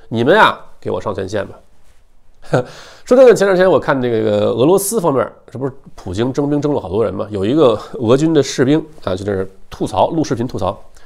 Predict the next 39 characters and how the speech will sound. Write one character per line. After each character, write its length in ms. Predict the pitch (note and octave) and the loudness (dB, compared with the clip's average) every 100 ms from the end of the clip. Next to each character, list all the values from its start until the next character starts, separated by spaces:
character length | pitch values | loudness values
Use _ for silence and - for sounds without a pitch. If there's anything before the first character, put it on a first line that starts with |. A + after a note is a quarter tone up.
| - - - - | -20 -20 -20 -6
他 80 | A3 | 6
说 180 | C4+ A#3 - | 6 6 4
：“给 160 | - A#3+ | 6 8
我 100 | G3+ | 8
们 200 | G2+ A2+ | 4 -2
配 260 | - F#3+ C#3+ | 0 2 6
发 240 | F#3 F#3 | 8 8
的 60 | D#3 | 6
这 180 | B2+ | 0
个， 240 | G2 F#2 F#2 - - | 0 -4 -8 -12 -14
<laughs> 280 | - - - | -16 -20 -8
配 160 | - E3 | 0 4
发 120 | F3 | 4
的 60 | C#3 | 4
防 180 | G#2+ | 2
弹 180 | C#3+ A#2 | 2 2
衣 160 | C3+ D3+ | 2 2
啊， 120 | - - - - - - - - | 0 -6 -20 -20 -20 -20 -20 -14
只 280 | - C#3+ B2+ | -2 2 4
能 240 | A#2 E3+ | 4 4
防 340 | G#3 C3+ B2 F#3+ | 4 2 2 0
住 120 | E3+ | -2
什 120 | G#2+ | -2
么 140 | F#2+ D3 | -4 -2
呢？ 160 | A#2+ | -2
防 340 | - - C3 G3 | -2 -2 0 2
住 100 | E3+ | 2
咱 140 | C3+ | 2
们 80 | E3+ | 0
平 140 | E3 | -2
时 120 | E3+ | -2
打 160 | E3+ - E3+ | 0 -2 -2
鸟 160 | D3 - | -2 -4
那 80 | G#2 | -6
个 80 | A#2 | -6
气 220 | - C#4+ | -2 0
儿 100 | G3 | 2
枪 280 | - B2+ C3 - - - - - - | 2 0 0 -10 -20 -20 -20 -20 -4
啊， 280 | B2+ A#2 G2+ | 2 4 2